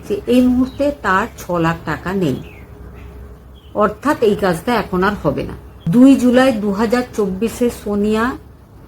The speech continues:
প্রীতম প্রকাশ, মানে নিজের ক্রিমিনাল হাজব্যান্ডের ওপর রাগ করে ডিভোর্স চাওয়ার পরেও ডিভোর্স পাবো না ভেবে বোনের বাড়ি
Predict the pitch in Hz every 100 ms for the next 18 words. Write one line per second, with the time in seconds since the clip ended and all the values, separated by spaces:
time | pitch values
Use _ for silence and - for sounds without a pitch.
0 | - 233 - 247 233 214 185 190 220 -
1 | - 185 185 190 185 220 240 - - -
2 | - 254 262 262 277 269 202 165 175 208
3 | 208 214 202 170 190 170 170 185 180 -
4 | 196 202 247 - - - - - 160 202
5 | 208 254 247 - 190 185 202 - 190 190
6 | 214 180 185 165 208 226 - - - -
7 | - - - 190 196 214 233 247 196 180
8 | 160 - - - - - - - - 180
9 | 220 240 214 208